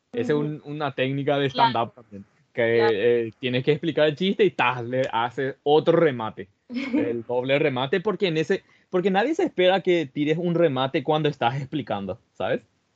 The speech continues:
Speaker 2: Así es.
Speaker 1: Eh,
Speaker 2: Claramente.
Speaker 1: pero volviendo,
Speaker 2: Ujú.
Speaker 1: eh, se quema el meme, por así decirlo, cuando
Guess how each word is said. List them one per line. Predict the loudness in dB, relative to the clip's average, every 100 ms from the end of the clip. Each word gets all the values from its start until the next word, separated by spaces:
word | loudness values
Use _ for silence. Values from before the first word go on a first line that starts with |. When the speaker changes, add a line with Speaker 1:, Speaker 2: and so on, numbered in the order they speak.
| _ -2
Speaker 2:
Así | -2 -2 -6
es. | -6 -10 -16 _ _
Speaker 1:
Eh, | -2 0 -2 -6
Speaker 2:
Claramente. | -14 _
Speaker 1:
pero | 2 4 4 0 _ _ -6
volviendo, | -4 -2 -2 -2 -4 -6 _ _ _ _
Speaker 2:
Ujú. | -8 -6 -6 -10 _ _ _ _ -6
Speaker 1:
eh, | -2 0 0 0 0 -2
se | 0 2
quema | 4 4 2 -2 -8
el | -4 -2
meme, | 0 -2 -4
por | -4 -4
así | -2
decirlo, | -4 -2 -4 -6 -12 _
cuando | 0 2 2 0 0 0